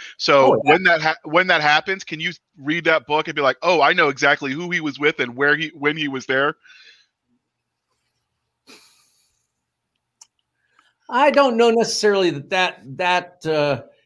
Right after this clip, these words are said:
Speaker 2: has happened or comes to mind or something like that. Uh, uh, it's just even, you know, my neck of the woods,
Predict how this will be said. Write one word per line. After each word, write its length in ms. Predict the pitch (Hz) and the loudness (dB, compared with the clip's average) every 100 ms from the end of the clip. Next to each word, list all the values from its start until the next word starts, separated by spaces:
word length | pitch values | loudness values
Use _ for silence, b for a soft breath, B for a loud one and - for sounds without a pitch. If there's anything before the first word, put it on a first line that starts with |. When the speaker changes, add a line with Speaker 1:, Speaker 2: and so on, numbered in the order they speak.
| _ | _
Speaker 2:
has 160 | 147 139 | -6 -6
happened 540 | - 185 180 170 165 | -2 -2 0 0 0
or 100 | 151 | 0
comes 400 | 131 165 170 143 | 0 -2 -4 -4
to 80 | 151 | -4
mind 460 | 135 143 151 156 156 | -2 -2 -2 -4 -4
or 80 | 143 | -4
something 300 | 165 156 151 | -4 -2 -2
like 200 | 151 147 | -2 0
that. 320 | 151 151 139 | 0 2 2
Uh, 800 | 139 139 135 - - _ _ 147 | 2 2 2 -2 -14 _ _ -2
uh, 320 | 143 143 139 - _ _ _ _ | 2 2 0 -8 _ _ _ _
it's 200 | 180 - | 0 0
just 320 | - 277 269 | 4 4 4
even, 400 | 240 226 220 214 175 | 2 4 4 4 2
you 120 | 180 | 4
know, 300 | 180 139 - _ | 4 2 -4 _
my 360 | 185 226 254 247 | 0 2 2 2
neck 240 | 226 220 | 2 0
of 80 | 180 | -2
the 60 | |
woods, 440 | 175 185 180 139 | 0 4 2 0